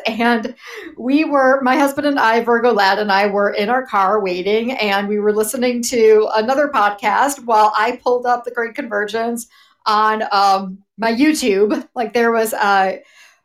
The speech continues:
community, uh, college out in Pasadena, California, where it wasn't cloudy and drizzly,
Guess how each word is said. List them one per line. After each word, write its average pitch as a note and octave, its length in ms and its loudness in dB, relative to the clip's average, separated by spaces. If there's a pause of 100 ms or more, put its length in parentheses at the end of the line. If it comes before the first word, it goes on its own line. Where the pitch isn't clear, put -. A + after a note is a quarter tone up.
(140)
community, C4+ 600 2
uh, A#3+ 120 2
college G#3+ 600 0
out G#3+ 260 0
in G#3 320 -2
Pasadena, A#3 680 -2
California, A3 680 0
where A#3 280 0
it B3+ 240 2
wasn't C#4+ 800 0 (140)
cloudy A3+ 520 4
and B3 240 2
drizzly, A3+ 640 2